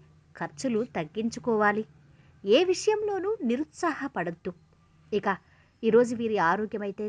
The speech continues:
చాలా బాగుంది. సంపద ఇంకా బాగుంది. కుటుంబ సభ్యుల అండదండలు చాలా బాగున్నాయి. ప్రేమ సంబంధిత విషయాలు బాగుంటున్నాయి.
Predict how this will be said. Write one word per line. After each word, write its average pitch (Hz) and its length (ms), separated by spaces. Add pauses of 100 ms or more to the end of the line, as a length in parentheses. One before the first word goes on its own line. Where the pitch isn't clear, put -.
(120)
చాలా 214 360
బాగుంది. 220 460 (640)
సంపద 349 420 (180)
ఇంకా 285 280
బాగుంది. 226 520 (960)
కుటుంబ 247 280
సభ్యుల 214 380
అండదండలు 247 600 (160)
చాలా 202 240
బాగున్నాయి. 208 640 (640)
ప్రేమ 294 240
సంబంధిత 269 540
విషయాలు 302 560 (100)
బాగుంటున్నాయి. 190 760